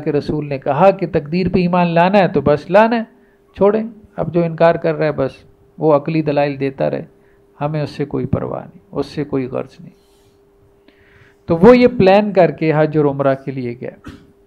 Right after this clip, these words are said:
مکہ میں پہنچے تو انہوں نے لوگوں سے پوچھنا شروع کر دیا، "رسول اللہ صلی اللہ علیہ وسلم کے کوئی صحابی، کوئی صحابی، کوئی صحابی جن کو تم جانتے ہو۔" ایک صاحب نے کہا، "وہ دیکھو،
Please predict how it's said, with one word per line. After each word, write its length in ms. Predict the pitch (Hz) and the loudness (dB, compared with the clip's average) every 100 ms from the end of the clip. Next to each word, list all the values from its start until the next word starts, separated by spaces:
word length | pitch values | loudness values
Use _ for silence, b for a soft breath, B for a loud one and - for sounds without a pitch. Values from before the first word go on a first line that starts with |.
| _ b b _ | _ b b _
مکہ 440 | 160 156 165 208 208 | -6 -2 4 8 8
میں 100 | 208 | 6
پہنچے 460 | 180 190 185 185 | 4 2 4 0
تو 140 | 170 151 | 2 0
انہوں 160 | 151 | -2
نے 60 | 147 | -4
لوگوں 320 | 143 143 143 | -2 -2 -2
سے 120 | 143 | -6
پوچھنا 420 | 143 143 139 151 143 | -4 -2 -2 -4 -8
شروع 220 | 165 127 | -6 -8
کر 240 | 127 123 - | -6 -8 -8
دیا، 180 | 131 131 | -12 -8
"رسول 80 | 139 | -8
اللہ 360 | 139 185 185 | -4 -2 0
صلی 140 | 180 165 | 0 -2
اللہ 100 | 151 | -4
علیہ 0 | |
وسلم 80 | |
کے 140 | 147 143 | -6 -8
کوئی 220 | 135 135 | -6 -8
صحابی، 440 | - 127 120 135 | -6 -8 -8 -10
کوئی 300 | 135 170 170 | -8 -2 -2
صحابی، 460 | 151 147 127 123 139 | -2 -6 -6 -8 -10
کوئی 260 | - 180 180 | 0 2 2
صحابی 440 | 170 131 131 - | 0 -2 -2 -6
جن 200 | 151 180 | -4 -2
کو 180 | 185 190 | 0 0
تم 240 | 190 175 | 0 -2
جانتے 500 | 156 165 170 156 165 | 2 2 0 -2 -2
ہو۔" 60 | 120 - - _ _ _ _ _ _ _ _ _ _ _ _ _ _ _ _ b b b b - | -2 -4 -18 _ _ _ _ _ _ _ _ _ _ _ _ _ _ _ _ b b b b -8
ایک 160 | 143 139 | -8 -4
صاحب 260 | 151 139 | -2 -2
نے 120 | 139 | -6
کہا، 120 | 139 139 | -6 -2
"وہ 200 | 135 131 | -2 -2
دیکھو، 420 | 123 - - | -8 -10 -12